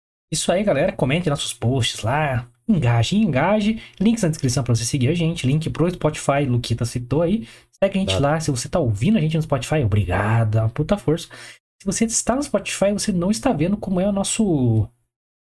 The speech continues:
Speaker 1: design de, de, de, de
Speaker 2: Lindo, lindo rosto que Deus fez, né?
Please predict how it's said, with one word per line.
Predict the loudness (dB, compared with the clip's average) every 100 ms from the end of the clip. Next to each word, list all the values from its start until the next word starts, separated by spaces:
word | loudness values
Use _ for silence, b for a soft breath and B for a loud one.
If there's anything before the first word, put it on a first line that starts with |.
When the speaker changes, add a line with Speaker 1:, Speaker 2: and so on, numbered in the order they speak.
| _ _ _ -6
Speaker 1:
design | -2 0 2 0 0 0
de, | 0 0 2
de, | 2
de, | 2
de | 0
Speaker 2:
Lindo, | 2 2 2 2 2
lindo | 2 0 0 0
rosto | 2 2 0 -4 -10 -6
que | -4
Deus | -2 -2 -4
fez, | -2 -2 -2 -4
né? | -4 -4 -4